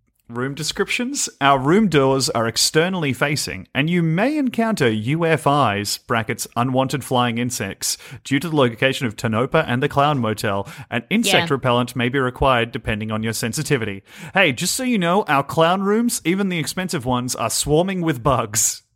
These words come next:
Speaker 2: <laughs> The big inflatable hammer that we have provided you with is for the rogue clowns that will be seen running around the cemetery. You'll have to bonk them before they give up.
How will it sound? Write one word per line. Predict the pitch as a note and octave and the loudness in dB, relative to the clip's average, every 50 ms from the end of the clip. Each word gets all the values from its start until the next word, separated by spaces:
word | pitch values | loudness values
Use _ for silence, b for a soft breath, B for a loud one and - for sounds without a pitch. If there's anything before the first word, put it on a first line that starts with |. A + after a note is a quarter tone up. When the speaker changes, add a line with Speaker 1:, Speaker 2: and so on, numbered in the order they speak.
| _ - B3+ | _ -8 -6
Speaker 2:
<laughs> | A3 - D#4+ D#4 C#4+ A#3+ D#4 C4+ | 0 2 4 4 6 4 6 4
The | C#4 C#4+ C#4+ A#3 C4 A#3+ A#3 A#3 A#3+ B3 - A#3+ G3 A3+ D4+ - - - - - - - D4 A#3+ | 6 6 4 4 4 4 2 2 2 2 0 0 0 -2 -4 -6 -8 -12 -18 -12 -4 -2 0 2
big | G3 C#4 D#4 E4+ C#4+ | 2 2 0 0 -2
inflatable | D#4+ D#4+ E4+ F4+ - - C4 B3+ B3+ B3 B3+ B3 C4 B3+ B3 | -4 -4 -4 -4 -4 0 0 0 0 0 -2 0 2 2 2
hammer | G3 G3+ G#3 G#3+ A#3 G#3+ G3 | 2 2 0 2 2 0 0
that | F#3+ G3 E3+ | 2 0 0
we | F3+ G3 G3 | 0 0 0
have | G3 F#3 D#3+ | 0 -2 0
provided | - G#3 F#3 E3 F#3+ F3+ F#3 F#3+ F#3+ F3+ D#3+ | 0 -2 2 2 2 2 2 0 -2 -4 -4
you | E3 E3 D#3+ | -2 -4 -2
with | D#3 D#3 D3+ D#3 | -2 -2 -4 -2
is | A3 G3 F#3+ - | -2 -4 -4 -2
for | - A3+ G#3+ G3+ | 0 2 2 2
the | G3 F#3 | 2 0
rogue | E3 D#3+ F#3 G3 A3+ C4 B3+ G#3 A3+ - | 2 2 4 4 4 2 2 -2 -4 -8
clowns | - - G3+ A3 G#3 G3 F3 D#3 C#3+ C3+ - E3 E3+ D3+ | -8 -6 -2 0 2 2 2 0 -2 -6 -10 -10 -6 0
that | F#3+ F#3+ C#3 E3 | 0 0 0 2
will | F#3+ F#3+ | -2 -2
be | E3 F3 F3 | -2 -2 -6
seen | - - A3 G3+ F#3+ F#3 E3 | -4 -2 -2 -2 -2 -2 2
running | E3 F3 G3 A3 A#3 A#3 | 2 2 2 2 -2 -2
around | G#3+ A3 A3 A3 A3 A3 | 0 0 0 0 0 -2
the | A3 | -4
cemetery. | - - B3+ A#3+ A#3 G#3+ E3+ - F3 D3+ C#3+ C#3 C#3+ | -4 -2 -2 -2 -2 -2 -2 0 0 0 0 0 -2
You'll | D3+ E3+ G3 G#3+ | -2 0 2 2
have | A#3+ C4+ C#4 | 2 2 2
to | D4+ B3+ | 2 0
bonk | G#3 E3 E3 G#3 G#3+ A3 C#4 - - | 0 4 4 2 2 2 -2 -6 0
them | - F3 D#3+ D#3 | 0 0 0 0
before | B2 D3 D#3+ - G#3 F#3+ F3+ | -8 -8 -6 -2 0 2 2
they | F3+ F3+ F3 | 2 2 2
give | E3 F3+ E3 F3+ | 2 0 2 4
up. | F#3 D#3+ C3 - - - | 2 2 2 0 -6 -10